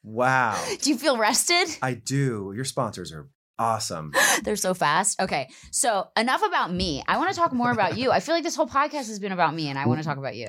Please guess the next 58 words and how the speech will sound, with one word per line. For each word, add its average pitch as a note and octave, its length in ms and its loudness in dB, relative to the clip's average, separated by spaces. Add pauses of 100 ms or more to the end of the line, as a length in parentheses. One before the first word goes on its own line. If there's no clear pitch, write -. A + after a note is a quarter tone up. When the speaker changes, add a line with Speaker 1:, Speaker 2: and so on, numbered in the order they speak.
Speaker 1:
I, C#3 240 4
I'm, D3 240 2
I C#3+ 80 4
love D#3 260 2
learning A2+ 280 2
about F2+ 260 -2
you F#2 160 -6
and F2 160 -8
your - 100 -4
Speaker 2:
Really? G4 220 -2
Speaker 1:
experiences G#2 640 0
here. A2+ 120 2
Yeah, A2 160 2
that's, C#3 340 -2
that's D#3 180 -2
pretty E3+ 200 0
wild. C#3 300 2
I E3 120 4
honestly G3 240 2
think C3 240 -4
that G#2+ 120 -4
you G2 280 -6 (380)
handled G#2+ 340 0
that F2+ 180 -2
really F#2 300 -4
well. D#2 480 -2
Speaker 2:
I B3 100 -8
did. D4+ 320 -6
Speaker 1:
Just, D3 320 2
I C#3+ 40 2
mean, C#3+ 120 4
even D#3 220 2
though C3+ 140 4
it A#2 140 0
didn't, A2 240 -2
like, F2+ 220 -8 (180)
end A2+ 260 -2
well, B2 280 4
like, E2+ 240 -4
Speaker 2:
Yeah. F2 140 -2
Speaker 1:
your F#2 560 0 (320)
assertion G2 440 0
that, F2+ 140 -2
like, E2 160 -6
"You G#2 80 -4
know A2 100 -2
what, A#2 160 -4
bro? G#2+ 360 0 (440)
Give A#2 140 0
me A#2 80 2
half." G2 480 -2
Speaker 2:
Yeah. B2 260 -10 (400)
Speaker 1:
And F#2 200 -2
then, F#2 260 -2 (140)
and F#2+ 120 -2
then F2+ 120 0
we're E2+ 120 -4
done. F2+ 440 -2